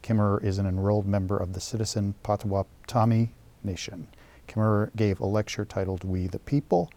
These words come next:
Expanding the Circle of Citizenship at the University of Oregon on March thirteenth, two thousand eighteen,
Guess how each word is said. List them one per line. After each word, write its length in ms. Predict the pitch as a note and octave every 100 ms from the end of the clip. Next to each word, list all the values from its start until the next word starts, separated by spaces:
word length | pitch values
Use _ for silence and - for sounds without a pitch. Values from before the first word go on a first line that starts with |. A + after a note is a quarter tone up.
| - - -
Expanding 520 | G#2 - - F#2+ F#2+
the 80 | F2+
Circle 360 | - G#2+ - -
of 80 | -
Citizenship 720 | C#3 C3+ - B2 - B2+ -
at 100 | G#2
the 80 | G#2
University 460 | G2 F#2 F#2+ - G2
of 120 | F2+
Oregon 400 | A#2+ B2 B2+ B2
on 180 | F#2+ F#2
March 260 | F#2 -
thirteenth, 560 | - - - D3 D3 -
two 120 | -
thousand 340 | - F#2+ - G2+
eighteen, 480 | G2+ - C#3 C#3